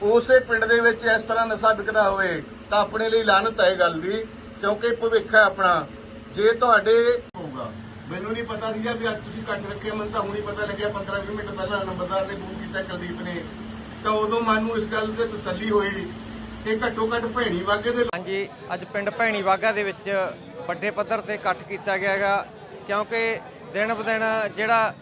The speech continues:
Speaker 2: ਚਿੱਟੇ ਦਾ ਨਸ਼ਾ ਵੱਧ ਰਿਹਾ ਹੈਗਾ। ਸਰਕਾਰ ਇਹ ਕਹਿ ਕੇ ਆਈ ਸੀ ਕਿ ਸੱਤਾ ਦੇ ਵਿੱਚ ਵੀ ਹਫ਼ਤਿਆਂ ਦੇ ਹਿਸਾਬ ਨਾਲ ਅਸੀਂ ਨਸ਼ਾ ਇੱਥੇ ਬੰਦ ਕਰ ਦਿਆਂਗੇ,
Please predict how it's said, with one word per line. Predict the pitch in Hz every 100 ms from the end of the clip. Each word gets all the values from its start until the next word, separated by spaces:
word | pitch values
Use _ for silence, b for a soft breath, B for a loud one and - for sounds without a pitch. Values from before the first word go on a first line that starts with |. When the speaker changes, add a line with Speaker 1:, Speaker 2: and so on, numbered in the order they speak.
| - -
Speaker 2:
ਚਿੱਟੇ | 208 214 220
ਦਾ | 220
ਨਸ਼ਾ | 208 202
ਵੱਧ | 196 190
ਰਿਹਾ | 220 202
ਹੈਗਾ। | 196 196 202 190 - - - - -
ਸਰਕਾਰ | 202 208 202 208 226
ਇਹ | 233 233 233 240 254 - - -
ਕਹਿ | 208 208
ਕੇ | 254
ਆਈ | 220 208
ਸੀ | 175
ਕਿ | 214
ਸੱਤਾ | 220 214 233
ਦੇ | 233
ਵਿੱਚ | 226 214
ਵੀ | 233
ਹਫ਼ਤਿਆਂ | 202 190 160 226
ਦੇ | 226
ਹਿਸਾਬ | 226 254 233
ਨਾਲ | 233
ਅਸੀਂ | 214 226
ਨਸ਼ਾ | 208 208
ਇੱਥੇ | 208 226
ਬੰਦ | 202 180
ਕਰ | 185 196
ਦਿਆਂਗੇ, | 185 208 208